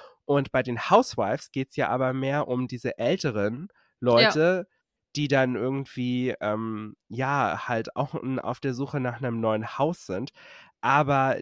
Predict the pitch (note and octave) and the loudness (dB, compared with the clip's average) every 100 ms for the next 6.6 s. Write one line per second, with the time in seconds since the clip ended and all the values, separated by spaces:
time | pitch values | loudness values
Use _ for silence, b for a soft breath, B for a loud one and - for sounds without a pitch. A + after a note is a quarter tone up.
0 | - C3+ C#3+ D3+ E3 C#3+ C3+ - C3 - | 0 2 4 2 0 0 -2 -4 -6 -6
1 | C3 - B2+ C3 C#3 C3+ B2 - C3 B2 | -6 -4 -2 -2 -4 -6 -6 -6 -6 -6
2 | - B2 B2 B2 A#2+ G#2 A2+ B B - | -4 -2 -2 -4 -4 -2 -4 B B -16
3 | - - D3 F#3 C3+ - - A2+ - C3+ | -8 6 8 8 4 -2 -4 -4 0 -2
4 | B - F3+ F3+ D3 D3 B2+ C#3 D3+ A#2+ | B 2 2 2 0 0 2 2 0 -4
5 | C3 - A#2 - - B2+ C3+ G#2+ - G#2+ | -8 -6 -6 -4 2 2 2 -2 -6 -6
6 | G2+ G#2+ G2+ G#2+ B2+ | -6 -4 -4 -4 -4